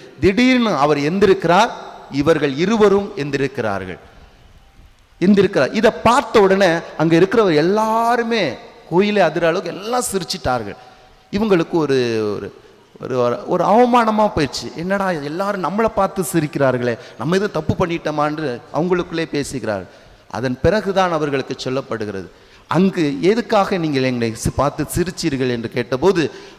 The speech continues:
அப்பதான் அவர்கள் சொன்னார்கள், "குருவானவர் அங்கு திருமுழுக்கு பெறுகின்ற குழந்தையின் தந்தை எழுந்து நிற்கவும், திருமுழுக்கு பெறுகின்ற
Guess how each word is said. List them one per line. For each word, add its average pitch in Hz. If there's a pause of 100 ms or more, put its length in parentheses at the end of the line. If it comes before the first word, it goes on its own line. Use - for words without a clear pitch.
(100)
அப்பதான் 156
அவர்கள் 131
சொன்னார்கள், 107 (480)
"குருவானவர் 165 (320)
அங்கு 143 (260)
திருமுழுக்கு 226 (140)
பெறுகின்ற 160 (540)
குழந்தையின் 190 (300)
தந்தை 180 (200)
எழுந்து 196
நிற்கவும், 123 (720)
திருமுழுக்கு 165 (420)
பெறுகின்ற 175